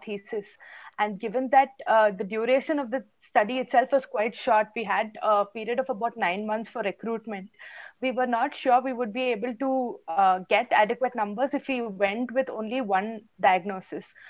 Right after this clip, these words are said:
so either say depression or schizophrenia, which is why we went with a heterogeneous sample. Um, uh, so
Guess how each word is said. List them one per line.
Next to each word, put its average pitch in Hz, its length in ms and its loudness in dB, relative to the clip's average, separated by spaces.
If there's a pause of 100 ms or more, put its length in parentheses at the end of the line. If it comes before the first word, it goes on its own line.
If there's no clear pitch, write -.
(120)
so 247 80 -2
either 220 260 -2
say 226 140 0
depression 202 500 -4
or 202 220 0
schizophrenia, 202 560 -10 (520)
which 208 100 -8
is 247 120 -4
why 226 180 6
we 285 180 0
went 220 300 -2
with 262 140 -4
a 254 60 2
heterogeneous 226 640 -2
sample. 185 480 -2
Um, 196 460 2 (800)
uh, - 80 4 (380)
so 214 80 -12